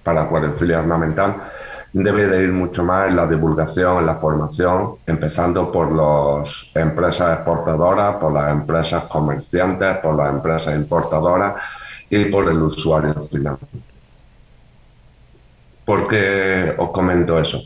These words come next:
Pues sencillamente porque salí de allí con la impresión de que algo estaba cambiando en cites, una cosa muy buena, la primera vez en todos los años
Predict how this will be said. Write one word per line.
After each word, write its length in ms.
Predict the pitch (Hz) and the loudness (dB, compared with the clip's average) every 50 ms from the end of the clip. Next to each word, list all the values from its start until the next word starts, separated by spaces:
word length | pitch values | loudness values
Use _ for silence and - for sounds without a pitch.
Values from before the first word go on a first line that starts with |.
| - - - - - - - - - - | -12 -16 -16 -14 -14 -14 -14 -16 -10 -2
Pues 200 | - 107 104 104 | 0 0 2 2
sencillamente 880 | 101 104 101 95 - 110 117 117 113 113 123 117 113 113 123 120 113 - - - | 2 0 0 0 0 0 2 2 2 2 2 0 0 2 0 0 0 -2 -4 -4
porque 640 | - 98 92 95 - - 87 87 90 90 90 87 90 | -2 -2 -2 -2 -2 -2 0 0 2 2 2 2 0
salí 460 | - - 101 90 90 98 104 104 101 | 0 0 2 2 4 4 4 2 2
de 120 | 104 104 | 2 2
allí 280 | 98 98 92 98 104 104 | 2 2 2 2 0 2
con 140 | 107 101 98 | 2 2 4
la 100 | 92 87 | 4 2
impresión 640 | 87 85 82 82 80 78 - 95 101 98 101 104 | 2 0 0 -2 -4 -2 0 0 0 2 2 2
de 160 | 95 95 92 - | 2 0 0 0
que 160 | 104 104 104 - - - - - - - - | -2 -2 -2 -6 -12 -18 -18 -18 -14 -6 -2
algo 260 | 104 107 107 104 101 | 0 2 2 2 0
estaba 340 | 85 - - 92 87 85 78 | -2 0 0 2 2 2 2
cambiando 400 | 82 80 78 82 82 78 76 73 | 2 0 2 2 2 0 0 -2
en 60 | 76 | -2
cites, 460 | - - 98 - - 156 156 156 151 - - - - - | -2 -2 0 0 2 0 0 0 -4 -8 -14 -20 -10 -4
una 240 | - - 92 87 82 | -2 0 0 0 0
cosa 240 | - 80 - - 80 | -2 -4 -4 -2 -2
muy 180 | 76 73 71 71 | 0 0 0 2
buena, 420 | 78 113 127 143 135 117 120 - - | 2 2 2 2 2 0 -2 -4 -4
la 220 | 78 76 78 78 | -2 -2 -2 -2
primera 380 | - 71 76 76 80 80 80 78 | 0 0 0 2 2 2 2 2
vez 260 | 80 78 78 78 78 | 2 2 2 2 0
en 180 | 78 78 80 - | -2 -4 -4 -2
todos 340 | 87 82 78 82 80 78 | 0 0 2 2 2 2
los 120 | 76 76 76 | 2 2 2
años 320 | 78 80 82 82 82 82 | 2 2 2 2 0 -2